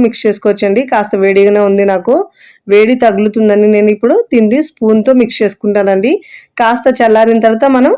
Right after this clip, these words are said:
చేత్తో అయినా మిక్స్ చేసుకోవచ్చు. ముందుగా అయితే మనం ఇలా స్పూన్తో మిక్స్ చేసుకుందామండి. ఇలా మంచిగా మిక్స్ చేసుకోవాలి. అదే మీకు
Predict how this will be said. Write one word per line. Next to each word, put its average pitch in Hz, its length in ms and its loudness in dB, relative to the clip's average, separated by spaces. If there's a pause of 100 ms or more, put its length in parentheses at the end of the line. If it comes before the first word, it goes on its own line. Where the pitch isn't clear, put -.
(120)
చేత్తో 226 320 0
అయినా 277 180 2
మిక్స్ 330 220 -2
చేసుకోవచ్చు. 190 540 -2 (1900)
ముందుగా 214 340 2
అయితే 240 220 -2
మనం 214 220 0
ఇలా 285 120 2 (120)
స్పూన్తో 214 480 0
మిక్స్ 110 200 -4
చేసుకుందామండి. 190 680 -2 (1120)
ఇలా 214 200 -2
మంచిగా 214 440 0
మిక్స్ 254 220 -4
చేసుకోవాలి. 190 480 -2 (1040)
అదే 220 240 2
మీకు 262 180 0